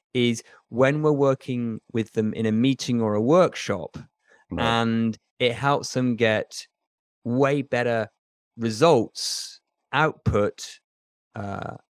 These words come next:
Speaker 1: from their meetings and workshops. And that's the bit we wanted to focus on today to give listeners just a sense of what that might be.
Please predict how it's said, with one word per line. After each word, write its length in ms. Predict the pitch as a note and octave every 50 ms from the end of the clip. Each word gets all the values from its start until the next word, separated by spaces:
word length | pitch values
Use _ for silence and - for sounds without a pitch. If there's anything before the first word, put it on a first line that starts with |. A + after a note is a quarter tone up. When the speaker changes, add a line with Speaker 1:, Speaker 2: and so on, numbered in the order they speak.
| _ _ _ _
Speaker 1:
from 500 | _ - - - C#3 B2+ B2+ B2 A#2 A2+
their 300 | A2+ A2+ A2+ A2+ A2 G#2+
meetings 440 | G#2+ A2 A2+ G#2+ - B2 A2 G2
and 140 | G#2 G#2 A2
workshops. 540 | A#2+ A2+ F#2 - - - - E2 - - -
And 140 | - A#2 A2+
that's 240 | A#2+ D#3 E3+ C3+ -
the 100 | - D3+
bit 140 | C3 C#3 -
we 100 | B2+ B2
wanted 380 | A#2 A#2+ A#2+ A2+ - A2 G2+ _ _ _
to 260 | - - A2+ A2 G#2+ G#2 _ - _ _ _
focus 420 | _ - C#3 B2+ - - A#2 - A#2+
on 420 | A2 A2 G#2+ G#2+ G#2 G#2 G#2 - - _ _ _ _ _ _ _ _ _ _ _ _
today 600 | - - A#2 A2+ A2 G2+ F2 F2 G2 A2+ C3 C3+ B2+
to 120 | - A2+
give 220 | G2+ - A#2+ G#2 A2
listeners 360 | A2+ A2+ - - A#2 G#2 -
just 160 | A2+ A2 -
a 60 | A2+
sense 340 | - - B2+ A#2+ F2 - -
of 60 | G#2
what 160 | A2 A2 -
that 120 | G#2+ G#2+ F2+
might 240 | A2+ A2 F#2+ D#2+ -
be. 280 | A2 G2+ F#2+ - -